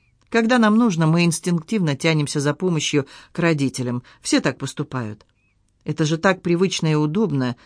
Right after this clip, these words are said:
как одеваться по утрам. Но в какой-то момент ты взрослеешь, и нужно научиться жить иначе, завести новые привычки.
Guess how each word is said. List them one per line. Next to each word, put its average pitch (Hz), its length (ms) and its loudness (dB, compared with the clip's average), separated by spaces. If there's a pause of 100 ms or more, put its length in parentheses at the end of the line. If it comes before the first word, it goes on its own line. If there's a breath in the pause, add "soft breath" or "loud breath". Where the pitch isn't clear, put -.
(120)
как 226 180 -6
одеваться 240 480 0
по 156 120 -6
утрам. 156 440 -2 (600)
Но 151 100 0
в - 40 -2
какой-то 196 360 2
момент 190 400 2
ты 170 80 0
взрослеешь, 156 580 0
и 151 40 0
нужно 156 280 0
научиться 160 540 0
жить 180 240 -2
иначе, 208 480 0 (320 loud breath)
завести 143 400 -2
новые 160 320 4
привычки. 190 640 -2